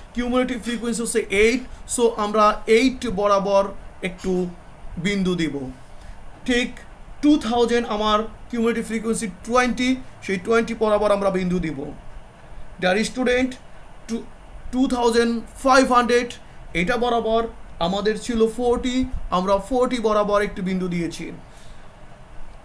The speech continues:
এরপরে, dear student, আমাদের থ্রি থাউজেন্ড, থ্রি থাউজেন্ড আমরা দেখতে পাচ্ছি আমাদের cumulative frequency ফিফটি ফাইভ, আমরা ফিফটি ফাইভ, এই যে পঞ্চাশ, পঞ্চাশ উপরে, প্রিয় শিক্ষার্থী, আমরা জানি প্রতিটা রো এখানে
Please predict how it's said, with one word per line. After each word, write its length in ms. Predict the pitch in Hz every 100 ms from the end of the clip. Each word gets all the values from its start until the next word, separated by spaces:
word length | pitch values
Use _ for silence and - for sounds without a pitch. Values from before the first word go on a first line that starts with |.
| - 190
এরপরে, 260 | 202 247 254 - - -
dear 180 | 226 233 226
student, 440 | 254 240 240 262 - - - - - 170
আমাদের 300 | 180 196 208 202 -
থ্রি 160 | 294 320 262
থাউজেন্ড, 400 | 208 180 175 220 269
থ্রি 160 | 262 294 285
থাউজেন্ড 320 | 226 226 226 226
আমরা 140 | 208 214 208
দেখতে 200 | - 220
পাচ্ছি 260 | 214 - 220 226 220 - - 185
আমাদের 220 | 190 202 180
cumulative 340 | 220 220 220 220
frequency 440 | 226 208 220 214 220 -
ফিফটি 280 | 226 240 226 -
ফাইভ, 240 | 240 247 254 - - - 180
আমরা 160 | 190 190
ফিফটি 280 | 240 190 240 233
ফাইভ, 180 | 240 208 180
এই 40 | 190
যে 60 | 214 220
পঞ্চাশ, 460 | 226 233 254 262 269 - - - -
পঞ্চাশ 280 | 208 214 220 226
উপরে, 140 | 226 - - - -
প্রিয় 140 | 220 220
শিক্ষার্থী, 300 | 233 240 220
আমরা 120 | 208 208
জানি 120 | 208 214
প্রতিটা 300 | 214 220 220 196
রো 120 | 208 220 254 254 - -
এখানে 240 | 196 196